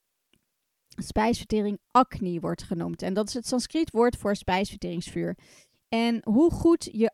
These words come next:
Agni brandt, dat bepaalt echt alles. Dat bepaalt hoeveel energie jij haalt uit je eten, hoeveel voedingsstoffen je haalt uit je eten, hoe helder je hoofd is, hoe goed je slaapt, eh, hoe het is met je immuunsysteem,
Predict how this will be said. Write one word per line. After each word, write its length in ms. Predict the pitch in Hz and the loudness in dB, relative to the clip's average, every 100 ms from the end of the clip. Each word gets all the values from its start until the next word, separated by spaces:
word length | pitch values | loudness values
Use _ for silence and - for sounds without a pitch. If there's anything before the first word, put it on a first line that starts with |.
| _ | _
Agni 400 | 247 - 240 190 | 0 0 -2 0
brandt, 540 | 185 175 226 359 - | 2 4 4 4 -4
dat 360 | 170 165 262 - | -4 0 2 2
bepaalt 480 | 240 - 214 254 - | -2 2 2 0 0
echt 320 | 214 208 - _ | -2 -2 -6 _
alles. 560 | - 240 185 180 - - _ _ _ | 8 8 8 0 -8 -16 _ _ _
Dat 180 | 190 175 | -6 -2
bepaalt 420 | 202 - 190 196 | -2 2 2 4
hoeveel 320 | 196 190 196 | 2 2 -2
energie 420 | - 196 202 262 | -2 -2 0 2
jij 180 | 247 190 | 2 2
haalt 380 | 180 180 208 - | 0 0 0 2
uit 220 | 277 285 | 2 2
je 60 | - | 2
eten, 540 | 247 254 - 269 311 - _ _ _ - | 2 2 4 2 2 -6 _ _ _ -6
hoeveel 440 | 185 233 226 214 | 4 4 6 2
voedingsstoffen 800 | 180 - 220 294 294 - 285 277 | 0 0 4 4 4 4 4 4
je 100 | 269 | 0
haalt 320 | 226 233 254 - | 2 2 2 0
uit 220 | 226 240 | -2 -2
je 80 | 254 | -2
eten, 500 | 214 233 233 233 233 _ _ _ | -2 0 0 0 -2 _ _ _
hoe 220 | 202 196 175 | 0 4 6
helder 420 | 208 269 269 240 | 10 10 10 6
je 100 | 196 | 6
hoofd 400 | 180 233 294 - | 8 6 6 2
is, 180 | 311 - | 2 2
hoe 160 | 202 | -4
goed 320 | - - 254 | 0 2 4
je 80 | 202 | 2
slaapt, 720 | 185 - 240 294 320 - - - _ _ _ _ _ | -2 0 2 4 2 -4 -14 -16 _ _ _ _ _
eh, 640 | 220 220 220 214 208 202 | 6 8 6 6 4 4
hoe 240 | 202 254 | 6 6
het 140 | 285 - | 6 4
is 180 | 240 - | -2 -2
met 140 | 202 | -4
je 80 | - | -2
immuunsysteem, 1160 | 220 226 269 359 - 311 - 285 277 269 254 | 2 8 8 8 4 -2 0 4 4 4 0